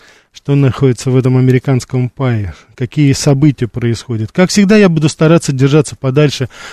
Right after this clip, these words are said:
от так называемого мейнстрима. Буду давать вам информацию, которую я нахожу из таких альтернативных, независимых источников, потому что все основные события, конечно, вы можете посмотреть на наших ведущих федеральных каналах. Но вот некоторые нюансы,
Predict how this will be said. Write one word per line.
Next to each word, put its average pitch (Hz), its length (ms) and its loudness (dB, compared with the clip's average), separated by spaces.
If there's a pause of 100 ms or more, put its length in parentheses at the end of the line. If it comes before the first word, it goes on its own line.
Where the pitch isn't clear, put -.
(120)
от 143 180 -2
так - 180 -2
называемого 139 680 2
мейнстрима. 156 580 2
Буду 160 220 2
давать 160 240 4
вам 160 160 2
информацию, 170 560 2
которую 139 340 0
я 139 80 4
нахожу 143 440 2
из 143 100 0
таких 135 360 -4
альтернативных, 147 760 0
независимых 139 580 -2
источников, 165 600 -4 (420)
потому 175 300 2
что - 160 -4
все 208 180 0
основные 143 380 0
события, 127 440 -2
конечно, 123 360 -4
вы 131 80 0
можете 127 260 -4
посмотреть 127 600 -4
на 120 180 -2 (340)
наших 135 380 -4
ведущих 131 340 -4
федеральных 196 540 2
каналах. 175 420 0 (320)
Но 247 140 4
вот 240 100 4
некоторые 214 420 2
нюансы, 214 640 4